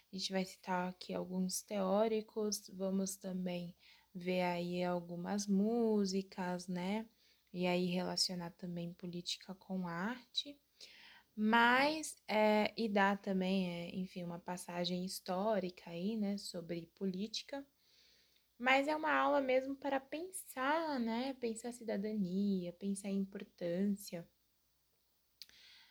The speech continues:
E aí eu vou começar lendo, é, um artigo que eu mesma escrevi, porque falar de política é tão chato, né?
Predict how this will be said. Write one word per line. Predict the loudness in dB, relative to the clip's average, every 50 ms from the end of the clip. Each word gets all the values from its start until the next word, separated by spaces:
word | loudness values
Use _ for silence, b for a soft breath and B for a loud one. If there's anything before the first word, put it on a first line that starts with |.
| B B B B B B _ _
E | -4 0 2 4
aí | 4 4 4 4 2 2
eu | 2 2
vou | 0 -2 -4
começar | -4 -4 -2 -2 -2 -2 -4 -2 0 2 2 2 2 0 0
lendo, | 0 2 2 4 4 2 2 0 0 0 0 2 2 0 0 -2 -6 -8 -10 _ _ _ _ _ -16 -6 -2
é, | 0 2 4 4 4 2 2 0 0 -2 -4 -6 -8 _ -4
um | -2 -2
artigo | -2 -2 -2 -4 -4 -4 -4 -2 -4 -4
que | -4 -4 -2
eu | 2
mesma | 2 2 2 2 2 0 0
escrevi, | -2 -4 -6 -6 -2 -2 -2 -2 -2 -2 -2 -2 -2 -6 -12 _ _ b b b b b b b b b b b b _
porque | -10 -6 -2 -2 -2
falar | -2 0 0 -2 -2
de | -2 -4
política | -8 -10 -8 -6 -6 -6 -4 -6
é | -6
tão | -6 -8 -8 -8 -8 -8
chato, | -10 -10 -12 -8 -6 -4 -2 -2 -2 -4 -6 -8 -8 -8
né? | -6 -4 -4 -4 -6 -6